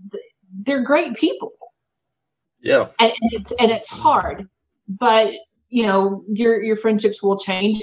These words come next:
Speaker 1: and you have to remember sometimes friends are in your life, people come into your life for a short time, and some come into your life for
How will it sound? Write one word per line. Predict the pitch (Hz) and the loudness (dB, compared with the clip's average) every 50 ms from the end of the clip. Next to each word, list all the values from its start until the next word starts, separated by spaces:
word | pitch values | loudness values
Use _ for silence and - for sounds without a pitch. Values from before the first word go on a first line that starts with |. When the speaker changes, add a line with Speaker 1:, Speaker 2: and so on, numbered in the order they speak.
| - - | -6 -2
Speaker 1:
and | 208 202 202 196 202 208 | 0 2 4 4 4 4
you | 208 214 220 | 4 2 2
have | 202 190 202 - | 0 -2 -4 0
to | - 226 | 2 2
remember | 202 202 202 196 202 202 | 4 4 4 4 4 2
sometimes | 202 - - - 214 214 214 214 - - 226 226 226 226 220 214 220 208 202 _ _ _ _ _ _ | 2 0 -2 -2 0 0 0 -2 -2 -4 -2 0 0 -2 -2 -4 -6 -10 -12 _ _ _ _ _ _
friends | - 226 220 220 220 208 | 2 2 4 4 2 0
are | 220 214 | 0 2
in | 208 202 208 | 2 0 2
your | 202 202 202 | 0 0 0
life, | 190 185 180 180 185 185 185 - _ _ _ _ _ | 0 0 -2 -2 -2 -4 -8 -10 _ _ _ _ _
people | - 226 208 220 214 | -4 -4 0 0 -2
come | 208 - 214 202 | 0 2 2 4
into | 202 196 196 - | 4 2 0 -2
your | 196 190 | -2 -2
life | 185 180 175 180 180 - _ _ _ _ _ _ _ | 0 0 -2 -2 -4 -10 _ _ _ _ _ _ _
for | - 220 202 190 | 4 4 4 4
a | 185 | 2
short | - - - 202 196 196 - | -4 -4 -2 -2 -2 -2 -6
time, | - - 226 247 277 311 302 302 - _ _ _ _ _ _ _ _ _ _ _ _ _ - | -8 -6 -6 -6 -6 -8 -10 -14 -18 _ _ _ _ _ _ _ _ _ _ _ _ _ 2
and | 208 214 | 2 2
some | 208 - 214 214 220 | 4 2 2 0 0
come | 208 - 226 233 226 | -2 -4 -4 -2 0
into | 220 214 208 202 - - 226 | 2 2 2 0 0 -2 2
your | 202 202 196 | 2 2 2
life | 180 185 175 175 175 - - _ _ | 4 2 2 2 0 -4 -10 _ _
for | - 190 185 185 175 175 - | 0 2 2 2 -2 -4 -8